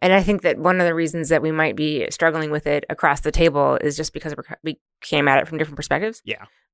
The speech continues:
Speaker 1: Um, 'cause I was thinking of it as, like, starting with gamification and then thinking about how illusory attitude applies to a gamification system.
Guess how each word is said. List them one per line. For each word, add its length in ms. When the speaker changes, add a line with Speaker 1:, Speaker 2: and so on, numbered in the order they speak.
Speaker 1:
Um, 460
'cause 120
I 80
was 100
thinking 240
of 100
it 80
as, 320
like, 240
starting 380
with 120
gamification 840
and 140
then 100
thinking 300
about 240
how 240
illusory 500
attitude 440
applies 460
to 460
a 400
gamification 680
system. 480